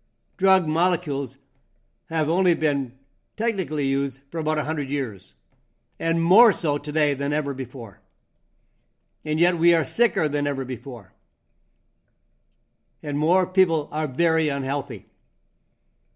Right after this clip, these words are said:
Fifty percent of Americans are obese, grossly overweight, based on the diet,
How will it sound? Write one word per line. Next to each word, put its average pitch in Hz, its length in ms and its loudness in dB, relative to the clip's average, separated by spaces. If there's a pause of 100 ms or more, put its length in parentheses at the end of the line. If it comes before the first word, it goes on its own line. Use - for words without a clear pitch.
(760)
Fifty 196 280 2
percent 175 380 -2
of 165 60 -2
Americans 160 640 -2 (560)
are 156 180 0
obese, 147 440 -2 (1400)
grossly 180 520 2
overweight, 156 560 0 (1600)
based 180 280 2
on 156 100 0
the 143 80 -2
diet, 160 440 0